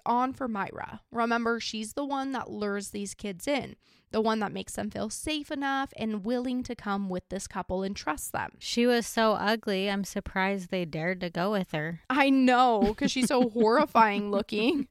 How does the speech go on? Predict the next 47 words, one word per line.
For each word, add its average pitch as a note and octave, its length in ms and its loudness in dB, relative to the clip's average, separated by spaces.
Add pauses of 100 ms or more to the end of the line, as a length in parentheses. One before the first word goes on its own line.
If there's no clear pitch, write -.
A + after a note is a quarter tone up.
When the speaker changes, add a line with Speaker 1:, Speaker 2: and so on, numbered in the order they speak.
(220)
Speaker 1:
But A#3 380 4
this D4 240 4
Speaker 2:
Ugh. - 60 -10
Speaker 1:
time C4 260 2
with A3+ 140 -2
John, A3+ 320 2
she B3 140 -4
wasn't C4+ 380 0
actually A#3 540 -4
alone. B3 680 0
So A3 220 2
she B3 360 -6
is C#4 300 0
the C#4 120 -4
friendly B3+ 400 -4
face A3+ 320 -2
that G#3 160 -2
makes G#3+ 420 -4
John G#3 300 -2
feel G3+ 160 -4
comfortable, G3+ 720 0
but G3 260 -6
Ian C4 300 -4
Brady A3+ 540 -4
is G#3+ 280 -2
with F#3+ 300 -6
her. B3+ 360 0 (680)
And A3+ 460 0
when A#3 180 0
they A3 120 0
walk G#3+ 380 0
by G#3+ 220 2
John, G3+ 520 0
they A3 140 -2
just A#3 200 -8
make D#4+ 200 -8
some D#4+ 200 -8
comments C#4 500 -4
to C#4 220 -4
him C4 380 -2
and A3+ 100 -2
they G3 100 -4
start G3 300 -6
into G3+ 200 -6
this F#3+ 180 -8
casual F#3+ 440 -6
conversation, C4+ 1120 -6